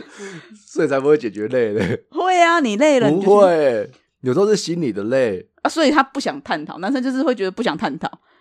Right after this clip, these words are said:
Speaker 2: 饼单，就是他会觉得，“啊，没赢啊，我现在正在传说啦。”
Speaker 1: 哎，可是，可是也有可能是没有错啊。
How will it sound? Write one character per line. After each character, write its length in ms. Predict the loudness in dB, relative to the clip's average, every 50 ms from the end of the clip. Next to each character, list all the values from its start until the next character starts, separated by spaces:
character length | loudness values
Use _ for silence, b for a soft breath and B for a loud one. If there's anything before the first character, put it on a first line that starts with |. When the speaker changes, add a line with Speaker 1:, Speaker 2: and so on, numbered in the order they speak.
| _ _ _
Speaker 2:
饼 240 | -6 -6 -6 -6 -6
单， 420 | -6 -4 -2 0 -2 -2 -4 -6 -8
就 80 | -6 -4
是 80 | -2
他 100 | 0 0
会 80 | 0 0
觉 120 | -2 -4
得 100 | -4 -4 -4 b b b b b b b b
，“啊， 100 | -16 -12 -6 -6
没 160 | -4 -4 -4 -6
赢 220 | -8 -8 -8 -6
啊， 60 | -6 -6
我 80 | -6
现 140 | -4 -2 -2
在 80 | -2 -2
正 120 | 0 0
在 120 | 0 0
传 220 | 0 0 0 0 2
说 220 | 2 2 4 4
啦。” 100 | 4 4 2
Speaker 1:
哎， 100 | 0 -2 -4
可 100 | -4 -4
是， 140 | -2 -2 -4
可 160 | -4 -8 -8
是 160 | -8 -8 -6
也 60 | -2 0
有 160 | 0 0 0
可 180 | -2 -6 -8
能 140 | -8 -10 -10
是 300 | -12 -12 -12 -12 -12 -10
没 100 | -10 -8
有 160 | -8 -8 -10
错 260 | -10 -12 -10 -8 -8 -8
啊。 140 | -10 -12